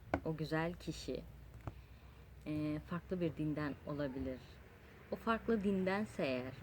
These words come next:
onunla ilgili şüpheler duyabilirsin. Ya işte toplum ne der, ailem ne der, acaba mı, şöyle mi, böyle mi? Ona, e,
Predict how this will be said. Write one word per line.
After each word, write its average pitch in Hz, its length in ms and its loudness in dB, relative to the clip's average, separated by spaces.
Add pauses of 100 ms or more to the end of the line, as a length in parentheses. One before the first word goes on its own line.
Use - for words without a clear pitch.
onunla 185 380 2
ilgili 143 560 2 (840)
şüpheler 170 640 4
duyabilirsin. 139 840 2
Ya 147 200 4
işte 151 380 0
toplum 170 460 4
ne 165 160 6
der, 170 180 8 (120)
ailem 170 520 6
ne 165 180 6
der, 165 240 10 (140)
acaba 170 560 10
mı, 170 220 8 (140)
şöyle 180 320 10
mi, 170 260 6
böyle 185 300 10
mi? 175 220 6 (800)
Ona, 254 360 10 (160)
e, 180 500 8